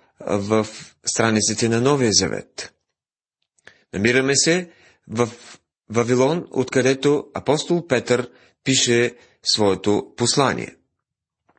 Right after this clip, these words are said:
Първо послание на Петър. В миналото предаване дадахме въведение, като говорихме за авторството, датата на написването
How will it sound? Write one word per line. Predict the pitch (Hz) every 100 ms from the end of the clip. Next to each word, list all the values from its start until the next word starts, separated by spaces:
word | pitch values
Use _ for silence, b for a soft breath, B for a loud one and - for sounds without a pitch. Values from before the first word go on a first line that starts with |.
| _
Първо | 127 135 151 147
послание | 107 - 98 76 82 92 b b b b b _ _ _ _ _ _ -
на | 104 98
Петър. | 110 - - - _ _ _ _ _ _ _ _ _ _ _ _ _ _ _ _ _
В | 107 -
миналото | 117 110 107
предаване | 113 113 120 123 139
дадахме | 113 101 104 110 104 - - - _
въведение, | 95 104 98 104 117 120 123 160 175 B B B
като | 143 151
говорихме | 135 127 123 - 113 107
за | 92 101 - -
авторството, | 101 107 - 123 - 131 135 156 165 b b b b b b _ _ _
датата | - 113 117 117 131
на |
написването | 131 131 131 - 131 135 135 143 143